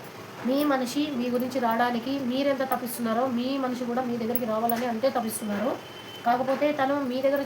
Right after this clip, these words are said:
చేసినవి మంచి చెడు అనే దాంట్లో వేసుకొని, అంచనా వేసుకోవడం, తులాభారం వేసుకొని మన అంటారు కదా, తులా వేసుకొని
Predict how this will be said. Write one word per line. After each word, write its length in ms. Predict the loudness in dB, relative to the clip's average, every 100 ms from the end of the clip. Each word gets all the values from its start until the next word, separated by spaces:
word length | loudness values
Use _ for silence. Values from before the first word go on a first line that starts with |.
| -2
చేసినవి 360 | -2 2 2
మంచి 320 | 0 -2 -2 0
చెడు 120 | 2
అనే 240 | 4 4 2
దాంట్లో 280 | 2 0 -2
వేసుకొని, 720 | 0 -2 -2 0 2 0 -2 -8 -14 -8
అంచనా 260 | -4 0 4
వేసుకోవడం, 480 | 4 2 0 -2 -2
తులాభారం 420 | 2 2 4 2
వేసుకొని 340 | 0 -2 -2 0
మన 260 | 0 0
అంటారు 340 | -2 0 0 2
కదా, 260 | 2 0 -2 -8 -14 -14 -2
తులా 240 | 4 8 8
వేసుకొని 520 | 8 4 0 0 0